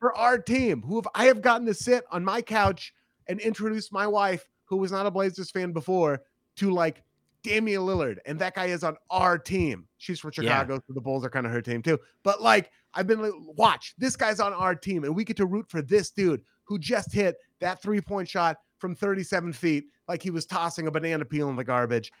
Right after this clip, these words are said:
Speaker 1: and he's gonna
Speaker 2: Yeah.
Speaker 1: do it four more times this game." And, like, that's amazing too. And that, I think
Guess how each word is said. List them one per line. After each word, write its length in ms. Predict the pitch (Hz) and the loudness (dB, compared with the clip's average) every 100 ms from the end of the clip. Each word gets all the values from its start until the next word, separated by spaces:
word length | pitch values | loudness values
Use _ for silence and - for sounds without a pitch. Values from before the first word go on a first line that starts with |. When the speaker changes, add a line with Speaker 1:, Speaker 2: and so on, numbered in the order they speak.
| - | -6
Speaker 1:
and 80 | |
he's 140 | 170 165 | -4 0
gonna 160 | 190 | 0
Speaker 2:
Yeah. 120 | 180 147 | 2 2
Speaker 1:
do 20 | |
it 60 | - | 0
four 260 | 180 175 | -4 -2
more 160 | 165 156 | 0 0
times 320 | 151 131 120 | 0 -2 -2
this 160 | 123 - | -6 -2
game." 300 | 127 120 104 _ | 0 0 -2 _
And, 140 | - 190 | -8 -4
like, 160 | 208 - _ | -4 -6 _
that's 280 | 302 269 269 | 4 4 4
amazing 480 | 254 247 240 202 196 | 2 2 0 -2 -2
too. 240 | 233 214 | 0 0
And 180 | 151 185 | -2 -2
that, 180 | 254 277 | 0 0
I 80 | 208 | -2
think 320 | 208 233 214 | -4 -2 -4